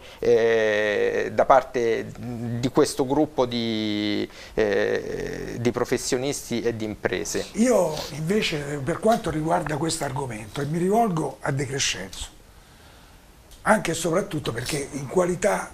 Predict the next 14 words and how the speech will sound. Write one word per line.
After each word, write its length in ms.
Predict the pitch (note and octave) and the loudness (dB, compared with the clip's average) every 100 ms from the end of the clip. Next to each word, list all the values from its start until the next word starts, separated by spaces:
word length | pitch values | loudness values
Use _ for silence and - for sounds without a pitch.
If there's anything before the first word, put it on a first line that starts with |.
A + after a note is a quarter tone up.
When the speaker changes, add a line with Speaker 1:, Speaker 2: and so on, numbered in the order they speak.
| - | -14
Speaker 2:
di 220 | B2 D3 | -6 -2
ex 300 | E3+ - - | -2 -2 -4
consigliere 560 | C3+ C#3+ - D3+ E3 E3 | -2 -2 -2 0 0 0
comunale 540 | E3+ G3 D#3 F#3 F3 | 0 0 0 0 -2
credo 260 | C3+ C3+ B2 | -2 -4 -6
che 80 | C3 | -6
possa, 540 | D3+ C#3+ - C3 - - - - - | -4 -4 -4 -6 -8 -14 -20 -20 -8
possa 280 | - E3+ E3+ | -2 0 0
soddisfare 600 | D3 D3 D3+ - F3+ E3 | -2 -2 -2 2 2 2
la 100 | D#3 | 0
mia, 380 | D3+ F3 D#3 D3 | 0 0 -2 -4
la 80 | D#3+ | -4
mia 200 | D#3+ E3 | -4 -4
curiosità. 720 | C#3 D3 D3+ B2+ C3 B2 A2 | -4 -2 -2 -2 -4 -6 -6